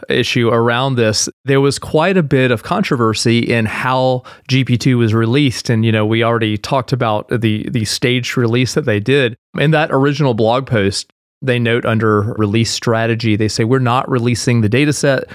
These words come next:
the training code, or the G P two model weights." And they specify that we expect that safety and security concerns will reduce our traditional publishing in the future,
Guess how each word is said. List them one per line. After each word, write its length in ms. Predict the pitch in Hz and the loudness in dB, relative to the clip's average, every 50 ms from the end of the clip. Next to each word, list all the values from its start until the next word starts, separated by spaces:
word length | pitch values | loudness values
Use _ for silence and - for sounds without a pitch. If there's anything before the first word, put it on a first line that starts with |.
| - - _ | -20 -12 _
the 80 | - 185 | -6 -4
training 340 | - - 143 143 143 139 | -2 0 0 2 0 0
code, 340 | 131 - 127 120 120 120 120 - | 2 2 2 4 4 2 0 -2
or 200 | - 120 123 123 | 0 2 2 2
the 120 | 123 127 | 2 0
G 240 | 117 113 - 127 123 | -2 -2 -2 -4 -2
P 100 | - 120 | -2 -4
two 180 | - - 135 123 | -2 0 2 2
model 380 | 117 107 107 113 110 107 101 | 2 2 2 0 0 0 0
weights." 380 | 98 107 127 143 180 - - - - - - - - - - _ | 0 0 0 0 -2 -4 -6 -6 -6 -10 -18 -18 -20 -20 -10 _
And 180 | - 120 110 107 | -2 0 0 0
they 120 | 107 104 | 0 0
specify 520 | - - - - 139 123 - 135 127 120 | -2 -2 0 0 0 0 0 -2 -2 -2
that 120 | 113 113 107 | -2 0 0
we 120 | 117 123 | 0 0
expect 480 | 120 - - - - _ 131 120 123 _ | -2 -2 -6 -8 -4 _ -4 -4 -4 _
that 100 | - - | -10 -8
safety 380 | - - 139 135 127 - - | -4 0 0 0 0 0 0
and 100 | 143 117 | -2 0
security 360 | - - 117 - 139 139 135 135 | -2 -4 -4 -2 -2 -2 -2 -2
concerns 600 | - 127 123 - - 123 120 120 117 117 - - | -2 -2 0 0 0 2 2 2 2 0 0 0
will 140 | 120 113 | 0 0
reduce 600 | 110 117 113 107 113 - 123 127 127 120 - - - - - | 2 0 -2 -2 0 0 0 0 0 0 -2 -6 -6 -4 -2
our 220 | 110 113 113 113 | 0 0 0 0
traditional 440 | 104 - 117 113 117 - - 131 110 | -2 -4 -4 -2 -2 -2 0 -2 -2
publishing 640 | - - 131 127 127 113 - - 127 113 113 120 | -2 -2 -2 -2 -2 -4 -2 -2 -2 0 0 -2
in 140 | - 123 113 | -2 -2 -2
the 40 | 101 | -2
future, 520 | 92 - 165 165 - - 165 156 151 151 | -2 0 -2 0 0 0 0 0 0 -2